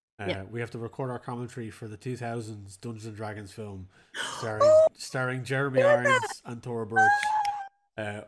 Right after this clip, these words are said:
Speaker 1: that, that was promised, y-, y-, you know, so we have to
Speaker 2: It's
Speaker 1: do
Speaker 2: the
Speaker 1: that.
Speaker 2: prince that was promised.
Speaker 1: It is.
Speaker 2: Guys, I promise I will not watch it again until we're watching it.
Speaker 1: Yeah, 'cause it's, I have, I,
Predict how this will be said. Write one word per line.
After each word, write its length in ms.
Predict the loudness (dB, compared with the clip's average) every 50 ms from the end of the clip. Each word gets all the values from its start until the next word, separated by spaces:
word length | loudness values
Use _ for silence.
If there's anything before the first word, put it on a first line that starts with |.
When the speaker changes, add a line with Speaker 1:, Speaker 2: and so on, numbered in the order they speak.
| _ _ _ -6
Speaker 1:
that, 260 | -4 -4 -4 -4 -4
that 180 | -2 -2 -2 -2
was 120 | -4 -6
promised, 520 | -2 0 0 0 0 -2 -8 -10 -12 -18 -20 -20 _ _ _ -12
y-, 200 | -10 -8 -8 -8
y-, 140 | -10 -10 -10 -10
you 120 | -10 -8
know, 320 | -6 -6 -4 -4 -4 -6 -8 -8
so 160 | -6 -4 -4
we 160 | -2 -2 -2
have 180 | -2 -2 -4 -2
to 80 | -2 -2
Speaker 2:
It's 80 | -2
Speaker 1:
do 80 | 0 0
Speaker 2:
the 80 | 0
Speaker 1:
that. 120 | 0 0 0
Speaker 2:
prince 320 | -2 0 -2 -2 -4 -4
that 140 | -4 -4 -2
was 160 | -2 -4 -4
promised. 400 | -2 -2 0 0 0 -2 -2 -4
Speaker 1:
It 140 | -4 -4 -4
is. 320 | -4 -4 -4 -4 -4 -4
Speaker 2:
Guys, 220 | 0 2 2 2 4 2
I 100 | 2 2
promise 440 | 2 2 2 2 4 4 2 2
I 80 | 2 2
will 160 | 2 2 2
not 320 | 2 2 2 2 0 2 2
watch 300 | 2 2 0 0 -4 -4
it 60 | -4
again 340 | -4 -4 -4 -4 -4 -4 -4
until 320 | -6 -6 -6 -6 -6 -4
we're 160 | -4 -6 -6
watching 320 | -8 -10 -12 -14 -14 -14 -14
it. 80 | -12 -10
Speaker 1:
Yeah, 320 | -8 -8 -8 -8 -8 -10
'cause 240 | -10 -10 -10 -10 -10
it's, 340 | -12 -12 -14 -14 -16 -14 -12 -8
I 160 | -6 -6 -4
have, 420 | -2 0 0 0 0 -2 -4 -8 -8 -4
I, 280 | -4 -2 -2 -4 -6